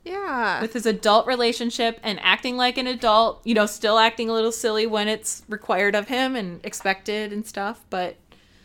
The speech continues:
Speaker 2: for the most part, it's just,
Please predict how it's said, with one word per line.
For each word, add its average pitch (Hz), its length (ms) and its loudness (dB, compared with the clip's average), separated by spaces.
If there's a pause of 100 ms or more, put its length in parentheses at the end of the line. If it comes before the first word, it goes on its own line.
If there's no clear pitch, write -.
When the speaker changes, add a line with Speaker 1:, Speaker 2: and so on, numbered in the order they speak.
(760)
Speaker 2:
for 226 60 -12
the 220 60 -6
most 208 280 -8
part, 214 340 -4 (1600)
it's 185 180 -12
just, - 200 -18